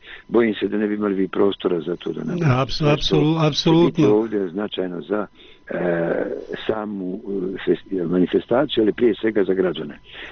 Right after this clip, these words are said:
Speaker 1: Visoko pokroviteljstvo koje dvadeset četiri godine traje od strane unesco-a, generalnog direktora ovog puta Iline Bokove i ovog puta, e,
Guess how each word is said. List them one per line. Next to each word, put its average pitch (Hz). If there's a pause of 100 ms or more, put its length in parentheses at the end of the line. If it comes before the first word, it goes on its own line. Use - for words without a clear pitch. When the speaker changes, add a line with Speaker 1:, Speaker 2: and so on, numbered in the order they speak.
Speaker 1:
Visoko 135
pokroviteljstvo 120
koje 107
dvadeset 113
četiri 123
godine 104
traje 104
od 82
strane 101
unesco-a, 101
generalnog 95
direktora 95
ovog 85
puta - (400)
Iline 92
Bokove 90
i 90
ovog 92
puta, 95 (420)
e, -